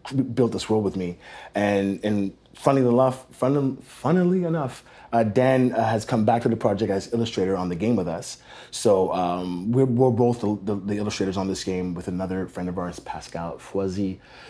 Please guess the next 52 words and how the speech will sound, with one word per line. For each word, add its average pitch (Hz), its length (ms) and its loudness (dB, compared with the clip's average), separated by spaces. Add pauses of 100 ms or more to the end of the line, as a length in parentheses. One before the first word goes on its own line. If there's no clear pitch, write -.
So, 113 520 2 (380)
um, 123 420 6
but 147 120 6
the 151 100 6
idea 170 260 8
was 160 100 6
just 160 120 4
like, 135 140 6
"Hey, 156 160 6
we 127 100 4
love 143 220 6
the 139 80 4
zombie 120 260 4
genre. 120 460 2 (200)
Let's 131 320 2
do 131 160 4
our 120 140 8
own 151 400 4 (140)
take 104 240 0
on 92 160 2
it." 95 160 -4 (260)
And 107 300 4
most 143 300 6
zombie 131 220 4
stories 123 320 4
are 107 120 4
in 123 80 2
the 135 40 0
States. 107 460 -2 (320)
There 107 100 2
aren't 147 200 2
very 131 240 4
many 120 200 4
cool 120 260 0
stories 110 360 0
based 107 320 -2
in 120 160 4
Montreal. 95 720 2 (180)
And 120 100 4
also, 135 220 4
Montreal 143 380 4
is - 60 0
not 135 100 6
a 117 40 6
big 101 380 0
gun 104 240 2
city. 85 380 -2
Every 131 240 2
zombie 110 260 0
story 104 240 0
has 90 160 -4
guns, 87 420 -2